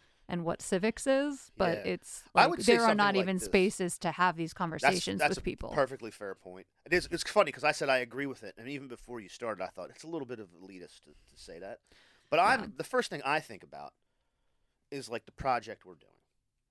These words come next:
Speaker 2: right? Um, civics like that. Like, there's a reason that the lost cause, uh, myth, uh, lasted so long. You know, there's a reason Reconstruction ended.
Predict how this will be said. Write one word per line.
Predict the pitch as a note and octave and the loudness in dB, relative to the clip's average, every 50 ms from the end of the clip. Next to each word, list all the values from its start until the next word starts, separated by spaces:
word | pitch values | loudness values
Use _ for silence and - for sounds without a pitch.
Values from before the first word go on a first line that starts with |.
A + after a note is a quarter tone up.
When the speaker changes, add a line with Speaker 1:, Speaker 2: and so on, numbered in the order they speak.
| _ | _
Speaker 2:
right? | _ G#1+ _ _ _ _ _ _ _ _ _ _ _ _ _ _ - G2+ | _ -20 _ _ _ _ _ _ _ _ _ _ _ _ _ _ -12 -10
Um, | F#2+ E2+ D#2 - | -10 -10 -12 -12
civics | - - F3 D3 C#3+ - - - | -8 -6 -6 -6 -6 -8 -14 -16
like | G2+ - G#2 - | -16 -16 -18 -16
that. | - G2 E2+ C#2+ - _ _ _ _ _ _ - | -14 -14 -14 -14 -16 _ _ _ _ _ _ -8
Like, | B2+ B2 A2 - _ _ _ _ _ _ _ _ _ _ _ | -8 -8 -8 -10 _ _ _ _ _ _ _ _ _ _ _
there's | - G3+ G#3+ A3 A3 | 2 4 4 4 2
a | F#3 | -4
reason | D3+ B2+ C3+ D#3+ F#3 F#3+ E3+ B2 F#2 D#2+ D#2+ D2+ D#2+ _ _ _ _ _ _ _ _ _ _ _ _ _ _ _ _ _ _ | -6 -8 -10 -10 -8 -8 -10 -10 -12 -18 -20 -20 _ _ _ _ _ _ _ _ _ _ _ _ _ _ _ _ _ _ _
that | D3 - - | -10 -10 -10
the | A2 | -10
lost | A2 A#2 B2+ C3 A#2+ - - - | -4 0 2 2 0 0 -6 -12
cause, | - B2+ B2 A#2 A#2 A2+ A2+ G#2 - - - - _ _ _ _ _ _ _ _ _ _ _ _ _ _ _ _ _ _ - | -8 -6 -4 -4 -4 -4 -6 -8 -12 -14 -16 -18 _ _ _ _ _ _ _ _ _ _ _ _ _ _ _ _ _ _ -18
uh, | - C#2 B1 A1+ A1 _ F2 F#2 | -16 -16 -16 -18 -20 _ _ -16
myth, | G#2 G#2 F2 - - - - _ _ _ _ _ _ _ _ _ _ _ _ _ _ _ _ _ _ _ _ | -14 -14 -14 -16 -18 -20 -20 _ _ _ _ _ _ _ _ _ _ _ _ _ _ _ _ _ _ _ _
uh, | - - _ _ _ _ _ _ _ | -20 -20 _ _ _ _ _ _ _
lasted | - C3 C#3+ C#3 C#3+ - - C#3+ - | -6 -2 0 0 0 0 -4 -10 -14
so | - - G#2+ F#2 | -12 -12 -12 -10
long. | F2 F2 D2+ C2+ C2 C2+ _ _ _ _ _ _ _ _ _ _ _ _ _ _ _ _ _ _ _ _ _ _ _ _ _ _ | -12 -14 -16 -16 -18 -20 _ _ _ _ _ _ _ _ _ _ _ _ _ _ _ _ _ _ _ _ _ _ _ _ _ _
You | - | -18
know, | G#2 F2+ | -16 -14
there's | F2+ B2+ A#2+ B2+ | -12 -12 -10 -10
a | C3 | -10
reason | A#2+ C3+ D3 D3 A#2+ C3 A#2 | -8 -8 -8 -8 -8 -10 -12
Reconstruction | A2+ A2+ G#2+ - F#2+ - - B2+ A2+ - - - C2 | -14 -16 -16 -16 -18 -12 -8 -8 -8 -8 -10 -18 -20
ended. | - _ | -20 _